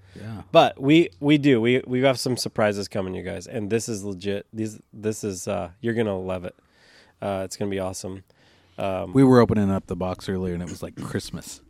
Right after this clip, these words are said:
Speaker 2: Oh, it was
Speaker 1: It was,
Speaker 2: better than
Speaker 1: we,
Speaker 2: Christmas.
Speaker 1: we took turns every time, like, "Okay, you wanna open this one? All right. Now,
Speaker 2: Mm-hmm.
Speaker 1: now it's your turn. Go. What is it?"
Speaker 2: Yeah.
Speaker 1: Sometimes
Speaker 2: Ah.
Speaker 1: you're like, "I don't know what it is, but I'd like it already."
Speaker 2: Yeah, you just see the, you see the packaging when
Speaker 1: That
Speaker 2: you
Speaker 1: is some
Speaker 2: open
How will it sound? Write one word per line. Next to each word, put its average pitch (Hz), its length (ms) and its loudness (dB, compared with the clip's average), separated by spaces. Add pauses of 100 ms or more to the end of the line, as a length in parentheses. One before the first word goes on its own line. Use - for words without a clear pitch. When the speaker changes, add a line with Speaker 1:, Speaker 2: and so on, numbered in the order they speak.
(120)
Speaker 2:
Oh, 117 360 -2
it 135 100 -4
was 135 120 4
Speaker 1:
It 117 40 -2
was, 107 40 -2
Speaker 2:
better 147 300 6
than 131 140 4
Speaker 1:
we, 120 60 -2
Speaker 2:
Christmas. 131 280 -2 (100)
Speaker 1:
we 113 60 4
took - 260 0
turns 117 360 6
every 104 260 4
time, 101 260 0
like, 92 180 -4
"Okay, 85 220 -10
you 92 160 -4
wanna 92 180 -4
open 92 200 -6
this 98 200 -6
one? 113 260 -8
All 92 100 -8
right. 95 180 -10 (100)
Now, 107 280 -2
Speaker 2:
Mm-hmm. 104 160 -6
Speaker 1:
now 143 160 8
it's 127 120 0
your 131 100 2
turn. 87 280 -6
Go. 107 300 -2
What 123 120 -2
is 127 160 -2
it?" 78 100 -12 (220)
Speaker 2:
Yeah. 95 220 -4 (720)
Speaker 1:
Sometimes 101 440 -4
Speaker 2:
Ah. 87 40 -12
Speaker 1:
you're 90 80 -4
like, 87 160 -8
"I 113 100 -4
don't 117 140 4
know 117 100 4
what 110 160 2
it 110 140 0
is, 113 220 0
but 101 160 -4
I'd 92 160 -6
like 104 260 -6
it 101 80 -4
already." 92 500 -8 (920)
Speaker 2:
Yeah, 143 160 6
you 110 160 2
just 120 220 -4
see 117 340 -4
the, 92 280 -8 (720)
you 110 80 -12
see - 220 -4
the 98 100 -4
packaging 95 640 -8
when 92 100 -8
Speaker 1:
That 92 40 -6
Speaker 2:
you 117 60 -4
Speaker 1:
is - 60 -6
some 110 80 -4
Speaker 2:
open 110 120 -6